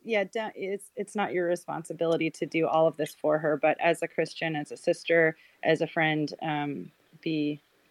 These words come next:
be kind to her and be supportive. Don't, maybe don't enable it, uh, give her resources. But yeah, I, I don't know if you need to take on her mental care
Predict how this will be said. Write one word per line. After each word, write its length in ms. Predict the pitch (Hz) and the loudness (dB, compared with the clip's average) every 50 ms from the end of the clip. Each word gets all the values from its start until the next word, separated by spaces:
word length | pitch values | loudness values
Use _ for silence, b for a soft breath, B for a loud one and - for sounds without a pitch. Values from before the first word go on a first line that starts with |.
| _ - | _ 2
be 100 | - 226 | 2 4
kind 260 | 226 - 214 208 202 - | 4 6 6 6 6 4
to 100 | 202 190 | 2 0
her 260 | 202 190 190 185 180 | 2 4 6 6 4
and 220 | - - 180 175 | 2 0 -4 -2
be 100 | 170 170 | 0 0
supportive. 560 | 165 - - 160 - 165 156 147 151 151 151 151 - - _ - | -2 -2 -4 -8 -4 -4 -2 0 -2 -2 -4 -6 -12 -20 _ -4
Don't, 280 | - 156 151 151 135 - _ - | -4 -2 -2 -2 -4 -8 _ -12
maybe 220 | - 160 156 151 156 | -6 -4 -2 -2 0
don't 260 | - 165 160 156 - | 2 2 0 0 0
enable 380 | - 156 156 156 143 156 160 151 | 0 0 2 2 2 2 4 6
it, 180 | 151 143 - b b b b b b b b | 6 4 2 b b b b b b b b
uh, 200 | 151 156 156 147 143 | 2 2 2 4 4
give 160 | 170 165 151 | 4 2 2
her 100 | - 165 | 2 0
resources. 640 | 147 151 147 143 - 139 147 - - 143 151 143 - - | 2 2 0 0 0 -2 -2 -2 0 -2 -2 -2 -2 0
But 140 | - 165 - | 0 2 4
yeah, 160 | 160 156 143 135 _ _ - - - - | 4 4 2 2 _ _ -16 -12 -8 -4
I, 160 | - 160 156 151 - - | -2 0 0 -2 -2 -2
I 60 | 165 160 | -2 -2
don't 160 | 160 151 147 | 0 0 0
know 100 | 156 151 | -2 -2
if 120 | - - | -2 -2
you 80 | 156 147 | -2 -2
need 160 | 151 147 135 | -2 -2 -4
to 240 | - 143 139 135 143 _ _ _ _ _ _ _ - - _ _ _ _ - - | -4 -2 -2 -4 -4 _ _ _ _ _ _ _ -20 -20 _ _ _ _ -2 4
take 200 | 294 277 262 - | 4 4 6 6
on 200 | 240 220 208 190 | 2 2 2 2
her 120 | 190 180 | 0 0
mental 360 | 180 170 170 175 - 175 165 | 0 0 -2 -2 -2 -4 -4
care 500 | - - 180 156 151 151 151 147 160 160 | -2 -2 -2 0 0 0 0 -2 -4 -8